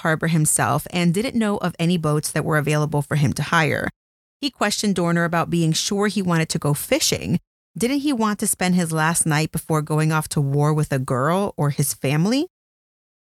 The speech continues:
Dorner insisted, "No, no, no, not really. I just, you know, I just wanna go fishing." But he left the dock when he couldn't get a lift to Mexico. On Wednesday evening, Dorner headed to a yacht club in San Diego. He boarded a yacht that was owned by an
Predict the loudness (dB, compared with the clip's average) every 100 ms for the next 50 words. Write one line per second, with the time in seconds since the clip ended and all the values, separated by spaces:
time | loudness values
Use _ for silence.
0 | -6 0 2 2 0 0 -2 -2 0 2
1 | 2 0 2 2 2 0 0 -2 -2 0
2 | 0 0 -2 -2 -2 -2 0 -2 -2 -2
3 | -2 -2 0 -2 -2 -2 0 -2 -2 -6
4 | _ _ _ -2 -2 -2 -2 0 2 0
5 | -4 -2 0 0 -2 -2 2 2 0 -2
6 | 0 0 -2 -2 0 0 -4 -6 0 2
7 | 0 -2 -4 -2 -2 -2 -8 _ _ _
8 | _ -2 0 0 0 0 -2 -2 -2 0
9 | 0 2 2 2 0 0 -2 -2 -2 0
10 | 2 0 0 -2 -2 2 0 0 0 -2
11 | 0 0 0 -4 -4 -6 _ _ _ -2
12 | -2 -2 -2 0 0 2 0 0 -4 0
13 | -2 0 -2 0 0 0 0 2